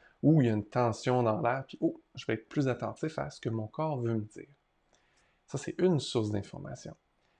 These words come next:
Maintenant, à l'intérieur de toi ou à l'extérieur de toi, appelle ça comme tu veux, il y a une partie de toi qui est ton essence unique. Ton, j'appelais ça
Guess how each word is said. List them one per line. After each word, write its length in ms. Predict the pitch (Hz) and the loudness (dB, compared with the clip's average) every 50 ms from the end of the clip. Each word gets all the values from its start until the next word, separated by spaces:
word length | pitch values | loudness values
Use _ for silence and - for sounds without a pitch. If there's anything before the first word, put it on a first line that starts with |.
| _ _ - | _ _ -4
Maintenant, 360 | 110 113 147 180 202 220 220 220 - - - - - _ _ _ _ _ _ _ _ _ _ _ _ _ _ _ - | -2 0 2 4 2 2 2 -2 -8 -18 -20 -20 -20 _ _ _ _ _ _ _ _ _ _ _ _ _ _ _ -6
à 140 | - - 120 | -2 2 2
l'intérieur 440 | 139 151 - 139 123 123 123 120 113 | 2 4 4 4 4 4 4 2 2
de 120 | 110 104 | 0 -2
toi 420 | - - - 117 107 110 110 113 | -2 -4 -4 -4 -2 0 0 0
ou 120 | 113 104 104 | 0 0 0
à 40 | 113 | 0
l'extérieur 440 | 113 110 - - - 117 110 113 | -2 -4 -4 -4 -2 0 2 2
de 80 | 113 110 | 2 2
toi, 160 | - 139 143 | 2 0 -2
appelle 180 | 139 - 135 131 | 0 0 -2 -2
ça 120 | - 156 | -2 -2
comme 180 | - 151 139 135 | 0 2 2 2
tu 120 | - - | 2 2
veux, 260 | 147 185 214 220 - - _ _ _ _ _ - | 2 2 2 0 -2 -12 _ _ _ _ _ -4
il 80 | 147 | 0
y 60 | 113 139 | 2 4
a 40 | |
une 140 | 160 156 143 | 4 4 2
partie 320 | - - - - - - - | 0 -4 -8 -8 -14 -20 -16
de 60 | - | -8
toi 200 | - 135 143 147 | -4 -4 -4 -4
qui 200 | 143 - - 120 | -4 -4 -2 0
est 280 | 120 123 127 127 - - | 2 0 0 -2 -4 -4
ton 200 | 127 113 113 113 | -2 0 0 0
essence 640 | 113 110 - - 117 113 113 113 113 - - - - | 0 -2 -4 -6 -6 -4 -4 -4 -6 -8 -12 -12 -8
unique. 500 | - 113 110 107 104 - - - - _ _ | -6 -4 -4 -4 -4 -8 -14 -20 -20 _ _
Ton, 440 | - - 110 117 117 117 120 123 - - - 147 | -12 -10 -8 -8 -6 -6 -8 -8 -10 -12 -10 -8
j'appelais 300 | 127 117 110 - 120 110 | -6 -6 -4 -2 -4 -4
ça 160 | 107 - 135 | -4 -4 -6